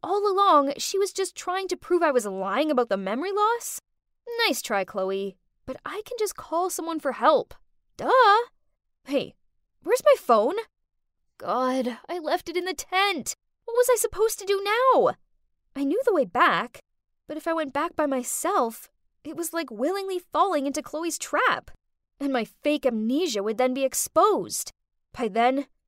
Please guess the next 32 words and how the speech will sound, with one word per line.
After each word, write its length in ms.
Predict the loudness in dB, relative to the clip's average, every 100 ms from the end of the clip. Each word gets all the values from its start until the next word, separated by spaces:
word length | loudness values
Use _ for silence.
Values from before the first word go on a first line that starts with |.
| _
Caden 300 | -8 -6 -6
probably 500 | -6 -4 -2 -2 -4
wouldn't 260 | -2 -4 -4
even 260 | -6 -4
look 240 | 4 4 4
at 80 | -8
me. 320 | -10 -14 -18 _ _ _ _ _ _ _
No 240 | -10 -10 -6
way! 480 | -4 2 2 0 -6 _ _ -12
It 140 | -10
can't 240 | 0 0 0
happen 420 | -6 6 6 6
like 200 | 0 0
that. 460 | -2 -2 -6 -12 -12 _ _ _ _
Someone 540 | -14 -12 -8 -6 -4
will 100 | -4
come 220 | -6 -4 -4
looking 300 | -4 -6 -6
for 120 | -6
me 120 | -6
soon. 580 | -4 -6 -6 -6 -4 -6 _ _ _ _ _ -10
Then 100 | -8
I 80 | -8
sat 340 | -6 -6 -6
down 240 | -4 -2 -2
on 120 | -4
a 40 |
nearby 360 | -4 -2 0 -2
tree 300 | -4 -6 -4
stump 280 | -2 -4 -4
and 180 | -10
waited. 440 | -4 -2 0 -2